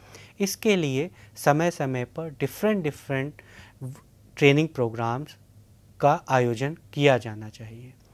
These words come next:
और उसी के साथ साथ इन्होंने ऑर्गेनाइजेशंस में इंसेंटिव, प्रोत्साहन के उपयोग के बारे में भी जोर दिया और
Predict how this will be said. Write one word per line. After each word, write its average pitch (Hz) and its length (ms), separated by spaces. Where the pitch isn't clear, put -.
और 170 320
उसी 180 260
के 233 160
साथ 131 280
साथ 131 300
इन्होंने 139 500
ऑर्गेनाइजेशंस 156 1000
में 175 220
इंसेंटिव, 139 680
प्रोत्साहन 135 960
के 170 240
उपयोग 131 580
के 185 140
बारे 123 360
में 117 240
भी 156 240
जोर 120 300
दिया 104 400
और 165 320